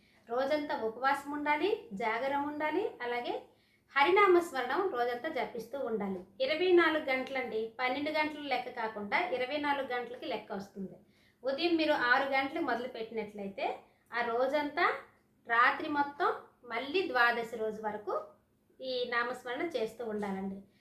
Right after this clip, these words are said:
ఉపవాసం ఎలా చేయాలంటే దశమి రోజే మనం ఒక పూట భోజనంతో మొదలు పెట్టాలి.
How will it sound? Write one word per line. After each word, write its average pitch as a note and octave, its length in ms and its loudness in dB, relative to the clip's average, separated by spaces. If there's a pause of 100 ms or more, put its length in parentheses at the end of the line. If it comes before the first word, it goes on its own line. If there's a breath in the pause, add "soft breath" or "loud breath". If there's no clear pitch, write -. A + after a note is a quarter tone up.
(240 soft breath)
ఉపవాసం F4 500 2
ఎలా B3+ 320 4
చేయాలంటే G#3+ 720 -2
దశమి F4 380 4
రోజే D4+ 320 2
మనం B3 240 -2
ఒక B3+ 420 0
పూట D#4+ 180 0
భోజనంతో A#3+ 600 -4
మొదలు A3 280 -2
పెట్టాలి. G#3+ 640 -4